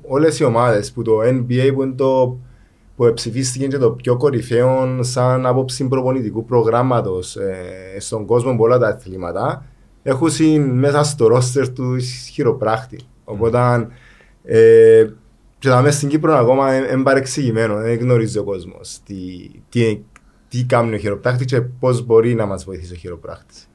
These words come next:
Speaker 2: Είμαστε σε πολλά αρχικά στάδια μες στην Κύπρο ακόμα, παρόλο που, που σαν επάγγελμα η χειροπρακτική εν-, εκαταρτίστηκε νομοθετικά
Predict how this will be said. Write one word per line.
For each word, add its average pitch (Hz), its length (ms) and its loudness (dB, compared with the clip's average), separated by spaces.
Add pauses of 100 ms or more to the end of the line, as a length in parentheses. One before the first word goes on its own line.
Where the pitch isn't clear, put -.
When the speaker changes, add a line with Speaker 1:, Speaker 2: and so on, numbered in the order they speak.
Speaker 2:
Είμαστε 110 580 -4
σε 104 160 -4
πολλά 90 220 -2
αρχικά 90 260 -8
στάδια 82 380 -6
μες 85 100 -10
στην - 140 -16
Κύπρο 85 220 -12
ακόμα, 87 440 -6
παρόλο 92 380 -6
που, 98 560 -10
που 92 220 -10 (300)
σαν 95 240 -4
επάγγελμα 117 840 -4 (420)
η - 80 -20
χειροπρακτική 117 1120 -6
εν-, 98 320 -8 (240)
εκαταρτίστηκε 113 1160 -8 (280)
νομοθετικά 98 1080 -8